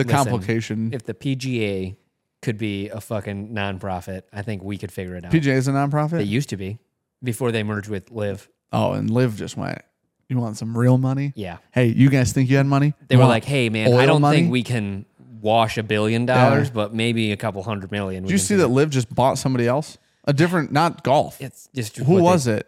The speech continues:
Speaker 1: I mean, they've
Speaker 2: Um,
Speaker 1: got oil money.
Speaker 2: They just bought another sports organization
Speaker 1: Okay.
Speaker 2: that's not golf. Um, was it, maybe it was a P F L? It's like a fight league.
Speaker 1: Oh, no kidding.
Speaker 2: They just bought it. They're like, "Fuck it."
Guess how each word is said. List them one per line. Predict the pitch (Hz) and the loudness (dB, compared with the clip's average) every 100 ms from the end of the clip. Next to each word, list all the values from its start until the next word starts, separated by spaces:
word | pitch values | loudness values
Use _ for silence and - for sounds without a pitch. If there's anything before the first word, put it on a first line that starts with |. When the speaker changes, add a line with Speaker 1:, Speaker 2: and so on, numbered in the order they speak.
| - | -2
Speaker 1:
I | 131 131 | 2 4
mean, | |
they've | 120 | 4
Speaker 2:
Um, | 117 | 2
Speaker 1:
got | 110 98 _ _ _ _ | 0 -2 _ _ _ _
oil | 151 175 | 0 0
money. | 104 92 90 _ - _ _ _ _ _ | 0 -8 -14 _ -20 _ _ _ _ _
Speaker 2:
They | 127 147 | 2 4
just | 175 151 | 4 2
bought | 156 147 | 4 4
another | 127 127 139 131 | 4 4 4 2
sports | 117 - 151 127 | 0 0 0 0
organization | 110 107 104 104 - - - | -2 -2 -2 -4 -6 -10 -6
Speaker 1:
Okay. | 165 | 2
Speaker 2:
that's | 143 98 131 | 2 2 2
not | 131 131 | 2 2
golf. | 107 127 - - _ | 2 0 0 -8 _
Um, | 127 131 123 113 107 104 _ _ _ _ _ | 0 2 0 -4 -10 -16 _ _ _ _ _
was | 160 | -14
it, | 160 | -8
maybe | 147 175 | -6 -4
it | |
was | 151 | -6
a | 123 | -10
P | - 160 | -10 -6
F | 156 139 | -6 -6
L? | 131 139 151 151 _ _ _ _ | -8 -6 -10 -14 _ _ _ _
It's | - 143 | -4 0
like | 196 | 0
a | 131 | 2
fight | 160 165 110 | 0 0 -2
league. | 104 - 120 _ | -6 -10 -16 _
Speaker 1:
Oh, | 170 196 | -2 0
no | 127 | -2
kidding. | 135 101 95 | -2 -6 -2
Speaker 2:
They | 151 | 2
just | 170 123 | 4 4
bought | 135 147 | 4 4
it. | - - _ _ | 0 -6 _ _
They're | 139 | 0
like, | 143 - | 0 0
"Fuck | - 117 | -2 -2
it." | 123 | -4